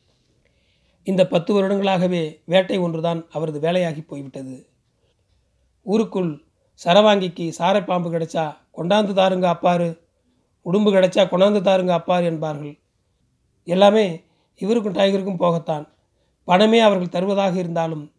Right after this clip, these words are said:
இவர்கள் வயிற்றுப்பாட்டுக்கு தான் வேட்டையே என்பது போல் நடந்து கொள்வார். இன்னது தேவை என்று ஒரு வாரம் முன்பாகவே சொல்லிவிட வேண்டும் இவரிடம். அப்போதுதான் வாரத்துக்குள் அவர்களுக்கு கிடைக்கும். இருந்த ஒரு பையன் பழனானும்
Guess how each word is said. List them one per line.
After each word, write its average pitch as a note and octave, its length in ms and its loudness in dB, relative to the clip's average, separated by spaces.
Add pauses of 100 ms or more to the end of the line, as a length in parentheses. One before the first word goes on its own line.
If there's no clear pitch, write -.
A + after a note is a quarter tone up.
(120)
இவர்கள் E3+ 300 -4
வயிற்றுப்பாட்டுக்கு F3 680 -4
தான் F3+ 220 -2
வேட்டையே F3 340 -2
என்பது D#3+ 280 -6
போல் E3 140 -4
நடந்து D#3 240 -8
கொள்வார். C#3+ 380 -12 (640)
இன்னது G3 360 -2
தேவை G#3+ 340 4
என்று F#3 460 -4
ஒரு F3+ 180 -4
வாரம் G#3 260 2
முன்பாகவே F#3 460 -2
சொல்லிவிட F3+ 400 -6
வேண்டும் D#3+ 300 -6
இவரிடம். C#3+ 440 -12 (440)
அப்போதுதான் F#3 720 -2 (120)
வாரத்துக்குள் F3+ 720 0 (100)
அவர்களுக்கு E3 500 -8
கிடைக்கும். D3+ 460 -12 (1080)
இருந்த A3+ 380 4
ஒரு F#3+ 180 4
பையன் F#3+ 360 -2
பழனானும் F#3+ 600 2